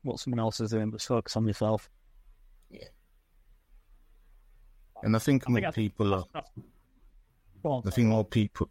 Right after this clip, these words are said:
Speaker 2: I think more people are having this realization, especially on a global scale with the awakenings that have been happening recently. So all in all, that's a positive step for humanity.
Speaker 1: Yeah, hundred percent. That's why I'm so ex-, I'm just so excited to see what happens in the next, like, few years.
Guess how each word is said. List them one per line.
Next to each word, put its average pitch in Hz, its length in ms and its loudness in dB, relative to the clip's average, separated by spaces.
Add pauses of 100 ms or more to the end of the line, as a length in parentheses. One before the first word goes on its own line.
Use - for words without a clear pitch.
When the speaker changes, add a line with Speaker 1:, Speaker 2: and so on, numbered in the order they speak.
Speaker 2:
I 107 40 -6
think 127 180 2
more 117 120 4
people 110 360 2
are 92 100 4
having 95 400 2
this - 420 -4
realization, 90 840 2
especially 85 720 -2
on 92 120 4
a 90 80 4
global 90 360 4
scale 87 360 2
with 85 200 -2
the 87 100 2
awakenings 85 680 0
that 85 100 0
have 85 120 -4
been 82 100 -8
happening 82 340 -4
recently. 87 400 -4
So 98 280 0 (720)
all 107 180 6
in 92 140 6
all, 90 140 6
that's 82 220 0
a - 60 0
positive 82 500 0
step - 300 0
for - 240 -10
humanity. 85 560 0 (1040)
Speaker 1:
Yeah, 143 160 4
hundred 131 220 0
percent. 131 280 -4 (140)
That's 160 160 0
why 190 80 6
I'm 180 100 2
so 175 200 2
ex-, 156 240 0
I'm 156 140 0
just 147 160 -4
so 151 100 2
excited 143 360 2
to - 60 -12
see - 140 -4
what 123 140 0
happens 123 280 -4
in 120 60 -4
the 127 100 -2
next, - 280 -8
like, 127 200 -4
few 131 140 2
years. 131 340 2